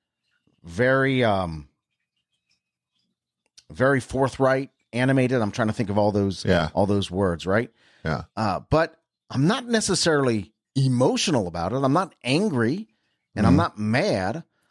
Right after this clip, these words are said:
Speaker 1: I'm not, I don't, I'm not necessarily feeling an emotion. Maybe passion is the emotion.
Speaker 2: Yeah.
Speaker 1: I don't know. I, I'm, I'm just trying to work this out in my head, because I've been in, I've been in conversations with my wife,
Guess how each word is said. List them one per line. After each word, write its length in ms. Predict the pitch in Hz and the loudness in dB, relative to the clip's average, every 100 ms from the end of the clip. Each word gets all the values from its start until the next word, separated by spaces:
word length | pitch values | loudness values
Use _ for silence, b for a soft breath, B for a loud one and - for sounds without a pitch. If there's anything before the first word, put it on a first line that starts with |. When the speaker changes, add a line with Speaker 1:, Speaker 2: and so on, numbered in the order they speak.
| _ _ - | _ _ -4
Speaker 1:
I'm 180 | 113 120 | 0 0
not, 240 | 160 - | 0 -4
I 100 | 113 | -4
don't, 180 | 156 196 _ - | -4 -6 _ -4
I'm 120 | 165 | -4
not 140 | 160 | -2
necessarily 420 | 151 147 156 117 | -2 0 0 0
feeling 340 | 110 143 143 123 | -2 0 2 2
an 60 | |
emotion. 500 | 104 104 151 190 143 | 0 2 0 0 0
Maybe 240 | 123 165 185 | 0 0 -2
passion 440 | 139 156 151 160 | -2 -2 0 -2
is 220 | 135 175 160 | 0 -2 0
the 120 | 120 | -2
emotion. 460 | 95 76 - 60 _ _ _ - | -2 -6 -12 -16 _ _ _ 0
Speaker 2:
Yeah. 120 | 87 | 2
Speaker 1:
I 40 | |
don't 140 | 226 214 | 4 4
know. 300 | 214 80 - _ _ _ _ _ _ _ | 2 0 -8 _ _ _ _ _ _ _
I, 120 | 123 135 | -4 -2
I'm, 220 | 147 131 | -4 -2
I'm 240 | 127 127 101 - | -2 -2 -2 -6
just 200 | 170 - | -6 0
trying 120 | 214 | 0
to 40 | 131 | 2
work 240 | 147 156 | 0 -2
this 140 | 156 | -2
out 120 | 151 135 | -2 0
in 60 | |
my 120 | 117 | 0
head, 240 | 120 120 90 | 2 0 -2
because 400 | 101 117 95 - b b b b b _ _ | -4 -4 -4 -10 b b b b b _ _
I've 140 | 175 226 | -4 0
been 120 | 240 | 2
in, 160 | 151 - | 0 -2
I've 180 | 165 226 | -4 -2
been 140 | 196 | -2
in 80 | 135 | -2
conversations 840 | 143 131 107 - 135 - 101 110 - _ | -2 -2 -2 -2 -2 -2 -6 -8 -14 _
with 260 | 80 110 - | -6 -4 0
my 140 | 104 98 | 0 2
wife, 480 | 143 147 123 - | 0 0 -4 -12